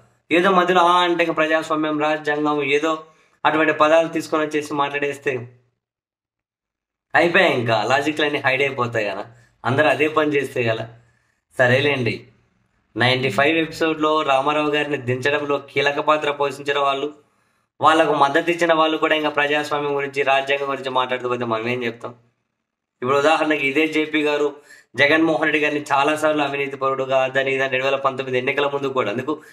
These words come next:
నేను ఇంటర్వ్యూ చేసినప్పుడు నా ఇంటర్వ్యూలోనే చెప్పారు. నేను ఇంటర్వ్యూ చేసినప్పుడు ఆయన కొన్ని ప్రశ్నలకి సమాధానాలు ఆ frustrate అయిపోయి ఇంకా లేచి బుక్కులు తీసుకొచ్చి, "చూడు చూడు" అని బుక్కులో చూపెడుతుండే. అంటే అట్లా వాళ్ళు అవినీతి పరులు అని చెప్పి అటు side వాళ్ళ మీద కేసులు పెడితేమో వీళ్ళు తీర్మానించేస్తారు.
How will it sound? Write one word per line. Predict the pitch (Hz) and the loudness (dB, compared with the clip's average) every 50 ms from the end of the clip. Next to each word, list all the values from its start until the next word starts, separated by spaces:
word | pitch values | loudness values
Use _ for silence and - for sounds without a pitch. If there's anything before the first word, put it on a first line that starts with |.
| - - _ _ _ - | -20 -20 _ _ _ -10
నేను | 104 110 120 135 139 143 | -4 0 0 0 2 0
ఇంటర్వ్యూ | 139 143 156 160 175 180 | 0 0 0 2 2 2
చేసినప్పుడు | 175 165 165 165 175 170 160 151 | 2 2 0 0 -2 -2 -2 0
నా | 135 135 139 | 0 0 2
ఇంటర్వ్యూలోనే | 147 151 151 160 151 151 151 147 143 143 127 | 0 0 -2 0 0 0 0 0 0 0 -2
చెప్పారు. | 123 117 - - 104 92 90 - _ _ _ _ _ _ _ _ _ _ | -2 -4 -2 -4 -6 -6 -6 -14 _ _ _ _ _ _ _ _ _ _
నేను | 120 131 127 | 0 0 2
ఇంటర్వ్యూ | 123 120 135 147 165 | 2 2 2 2 2
చేసినప్పుడు | 160 156 151 156 160 151 151 | 2 2 0 0 0 2 2
ఆయన | 147 139 131 | 2 0 0
కొన్ని | 127 135 127 120 | -2 -2 -2 -2
ప్రశ్నలకి | 120 127 120 - 156 156 151 151 | -2 -4 -4 -2 -4 -2 -4 -2
సమాధానాలు | 147 139 131 135 143 143 143 147 143 143 131 120 127 165 185 - - - _ _ _ _ _ _ _ _ _ - | -2 0 2 2 2 0 0 -2 -2 -2 -2 -2 -4 -4 -6 -8 -12 -14 _ _ _ _ _ _ _ _ _ 0
ఆ | 123 120 | 0 2
frustrate | 117 117 120 117 120 160 170 165 | 2 2 0 0 2 2 2 2
అయిపోయి | 160 147 151 175 185 | 2 2 2 0 0
ఇంకా | 156 147 151 | 2 0 0
లేచి | 139 127 131 147 165 165 175 | 0 2 0 0 0 0 -4
బుక్కులు | 151 135 131 - - 180 170 | -6 -6 -10 -6 -2 -2 -2
తీసుకొచ్చి, | 160 143 139 - 175 - | -2 -2 -4 -4 -6 -2
"చూడు | - 170 185 165 | -2 0 0 0
చూడు" | 156 - 160 156 | 0 0 0 0
అని | 156 151 143 | 0 -2 -2
బుక్కులో | 131 131 - - 165 170 | -6 -10 -4 0 0 0
చూపెడుతుండే. | 165 143 143 131 131 131 120 120 113 98 95 - - _ _ _ _ _ _ _ _ _ _ _ _ _ _ _ _ _ _ _ _ _ | 2 0 -2 -2 -2 -4 -2 -4 -6 -6 -6 -10 -12 _ _ _ _ _ _ _ _ _ _ _ _ _ _ _ _ _ _ _ _ _
అంటే | 127 131 127 | -4 0 2
అట్లా | 131 123 123 131 | 2 4 4 2
వాళ్ళు | 127 120 120 | 2 2 2
అవినీతి | 120 127 143 156 170 160 156 | 2 2 2 2 2 0 0
పరులు | - 147 143 143 143 | -2 -2 -2 0 -2
అని | 139 139 131 | -2 -2 -4
చెప్పి | 131 123 - 135 135 - - _ _ _ _ _ _ - | -6 -6 -6 -8 -10 -10 -14 _ _ _ _ _ _ 0
అటు | 131 131 123 | 0 0 2
side | - 160 156 165 | 2 2 2 4
వాళ్ళ | 165 160 160 156 | 4 2 2 2
మీద | 151 151 147 | 0 -2 -2
కేసులు | 147 - 151 147 165 165 | 0 -2 -2 -2 -2 -2
పెడితేమో | 156 156 151 143 147 147 139 147 170 | -2 -2 -2 0 0 0 0 0 0
వీళ్ళు | 175 165 156 147 | 0 0 -4 -4
తీర్మానించేస్తారు. | 143 - 165 170 175 170 160 147 131 117 117 110 110 - - 95 87 | -2 -2 -2 2 2 0 0 0 -2 -4 -4 -4 -6 -6 -10 -12 -12